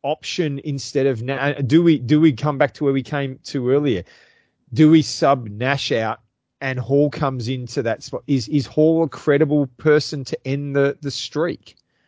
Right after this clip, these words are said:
If he's, if he hasn't hit, when, I'm not saying he doesn't win the title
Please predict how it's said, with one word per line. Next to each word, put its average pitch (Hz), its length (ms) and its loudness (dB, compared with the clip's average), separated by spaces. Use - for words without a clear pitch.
If 147 140 4
he's, 147 240 2
if 147 140 0
he 147 100 4
hasn't 175 300 2
hit, 156 120 -4
when, 151 380 -4
I'm 156 200 0
not 156 160 -4
saying 131 220 -6
he 131 60 -8
doesn't 156 260 0
win 165 120 -2
the 170 80 -4
title 160 520 0